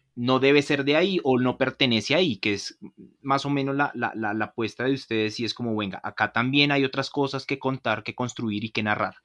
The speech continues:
Entonces, dentro de eso, pues, creamos y construimos un grupo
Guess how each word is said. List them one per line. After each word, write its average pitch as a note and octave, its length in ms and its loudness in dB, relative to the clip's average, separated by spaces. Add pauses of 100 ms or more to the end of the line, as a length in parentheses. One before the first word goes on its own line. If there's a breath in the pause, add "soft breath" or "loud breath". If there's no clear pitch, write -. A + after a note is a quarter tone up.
(200 loud breath)
Entonces, A#2 500 -2 (180 loud breath)
dentro C3 420 4
de A#2 280 6
eso, F3+ 260 -4 (240)
pues, - 320 -6 (160)
creamos A2 480 0
y F3+ 40 -12
construimos A2 680 -2
un C#3 140 -2
grupo C#3+ 400 -2